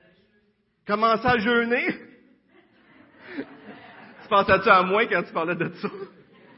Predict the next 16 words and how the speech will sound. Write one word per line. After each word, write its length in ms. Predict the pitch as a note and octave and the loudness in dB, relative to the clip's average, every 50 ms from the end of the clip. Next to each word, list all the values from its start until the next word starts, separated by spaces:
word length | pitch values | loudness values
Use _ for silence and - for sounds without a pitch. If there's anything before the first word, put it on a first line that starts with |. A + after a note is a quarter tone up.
| _ _ - - - - - | _ _ -20 -20 -20 -12 -6
Elle 160 | - D3+ E3+ E3 | -4 -4 -4 -4
sait 140 | - A#3+ | -6 -8
que 40 | A3 | -8
je 60 | - | -8
suis 80 | - G3 | -10 -12
difficile, 600 | D#3 C#3 - - - - - G3+ G#3 B3 B3+ G#3+ | -12 -14 -16 -20 -20 -12 -6 -4 -4 -4 -4 -6
fait 200 | F3+ D3+ C#3+ C#3 | -6 -6 -8 -6
que, 260 | - C#3+ C#3 C3+ B2+ - - - - - - - - | -6 -6 -6 -6 -8 -10 -16 -20 -20 -20 -20 -18 -10
mais 80 | C3+ D3 | -6 -4
en 80 | E3 | 0
autant 220 | A3 A3+ F#3 B3 B3 | 0 0 2 0 0
qu'il 120 | A#3 G#3 | 0 0
y 20 | G3+ | 0
a 40 | |
des 200 | E3+ E3 E3 D3 - | 2 2 0 0 -2
frites, 300 | - - E3+ F3+ G3+ | -4 -2 -2 -2 -2